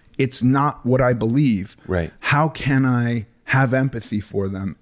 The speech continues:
Speaker 1: and allow them to be right?
Speaker 2: See, okay, well, if you wanna know, so I'm studying A Course in Miracles right now.
Speaker 1: Yeah.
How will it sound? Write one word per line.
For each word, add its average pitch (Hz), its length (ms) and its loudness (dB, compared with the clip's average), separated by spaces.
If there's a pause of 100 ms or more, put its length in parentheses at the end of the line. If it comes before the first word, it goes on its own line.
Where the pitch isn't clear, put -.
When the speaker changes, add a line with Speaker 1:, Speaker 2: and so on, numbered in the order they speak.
Speaker 1:
and 113 360 2
allow 143 500 2
them 117 380 2
to 110 160 -6
be 110 220 0
right? 101 360 -4 (140)
Speaker 2:
See, 143 440 0
okay, 120 220 0
well, 117 300 2
if 117 160 -4
you 127 80 2
wanna 131 200 2
know, 110 300 2
so 135 160 2
I'm 127 100 0
studying 147 300 2
A 113 80 2
Course 113 240 -2
in 104 80 -2
Miracles 95 320 -4
right 85 160 -4
now. 73 240 -12
Speaker 1:
Yeah. 98 220 -2